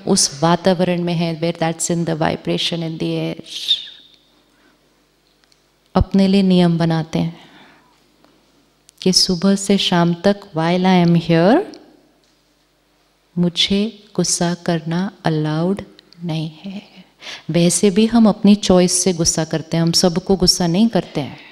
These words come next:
क्या आप सबको गुस्सा करते हैं? नहीं। आप किनको गुस्सा करते हैं? आप किनको गुस्सा करते हैं?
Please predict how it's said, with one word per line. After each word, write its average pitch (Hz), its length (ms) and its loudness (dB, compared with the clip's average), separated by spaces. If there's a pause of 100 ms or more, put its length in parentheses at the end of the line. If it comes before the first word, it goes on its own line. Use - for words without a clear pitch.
(1200)
क्या 175 160 -2
आप 175 100 -4
सबको 190 380 0
गुस्सा 220 280 0
करते 220 320 -4
हैं? - 200 -6 (500)
नहीं। 156 260 -2
आप 180 180 -2
किनको 202 380 2
गुस्सा 220 280 0
करते 214 340 -4
हैं? - 200 -8 (2250)
आप 240 120 -2
किनको 214 380 2
गुस्सा 220 300 0
करते 214 360 -10
हैं? 294 120 -10